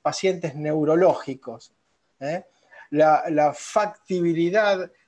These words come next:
de poder utilizar esta cirugía eh, en pacientes neurológicos. Yo, digamos, eh, eh, en, más que ortopedista infantil, siempre hice neuroortopedia. Realizábamos muchísimas cirugías a cielo abierto,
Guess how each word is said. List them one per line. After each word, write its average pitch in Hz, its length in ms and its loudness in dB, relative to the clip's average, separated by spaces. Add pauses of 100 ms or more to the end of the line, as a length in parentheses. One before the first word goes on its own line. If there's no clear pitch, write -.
(100)
de 147 260 -2
poder 185 540 0
utilizar 185 560 -2
esta 175 280 -4
cirugía 165 840 -4 (640)
eh, 139 560 -6
en 147 160 -8
pacientes 180 500 -6
neurológicos. 160 920 -2
Yo, 170 600 -4
digamos, 151 580 -8
eh, 151 180 -12
eh, 151 500 -12
en, 147 260 -14 (320)
más 170 260 -4
que 190 140 -2
ortopedista 170 600 -4
infantil, 170 520 -10
siempre 180 360 -8
hice 170 220 -12
neuroortopedia. 165 960 -2 (1080)
Realizábamos 165 840 2
muchísimas 180 640 -8
cirugías 165 640 -4
a 147 60 -10
cielo 165 300 -4
abierto, 202 640 -2